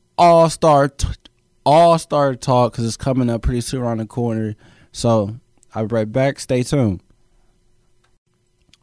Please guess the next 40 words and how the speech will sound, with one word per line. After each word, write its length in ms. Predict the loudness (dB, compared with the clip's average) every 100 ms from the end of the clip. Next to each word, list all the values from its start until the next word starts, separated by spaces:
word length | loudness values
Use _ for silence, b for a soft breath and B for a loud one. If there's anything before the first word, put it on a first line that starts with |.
| b b b -4
Hey 360 | 2 4 4
everybody, 440 | 2 -2 -2 0 2
welcome 360 | 2 0 0
back 180 | -4 -4
to 80 | -2
my 200 | -2 0
podcast. 840 | 0 0 -2 -2 0 2 0 -4 -8
Uh, 300 | 0 4 4 4
we 100 | 0
about 320 | 0 0 2
to, 180 | 0 2
we 220 | 2 2
are 80 | 2
about 320 | 2 0 0
to 120 | -8
get 220 | -8 -8
into 280 | -6 -8 -8
the 100 | -12
topic 500 | -10 -8 -6 -6 -8 -6
of 280 | -4 -4 -6
All-Star. 680 | -2 -2 -2 -4 -2 0 -2 b b b
All-Star's 540 | -4 -2 -2 -4 -2 0
right 160 | 0
around 160 | 0 -2
the 80 | -8
corner, 380 | -4 -4 -4 -6
and, 300 | -8 -8 -6
you 80 |
know, 200 | -4 -4
that's 220 | -2 -4 -6
the 60 |
time 300 | -6 -4 -4
where 80 | -6
we 80 | -8
get 60 |
to 60 | -10
see 140 | -8
our 140 | -8 -8
favorite 400 | -4 -4 -4 -10
players, 440 | -6 -6 -6 -10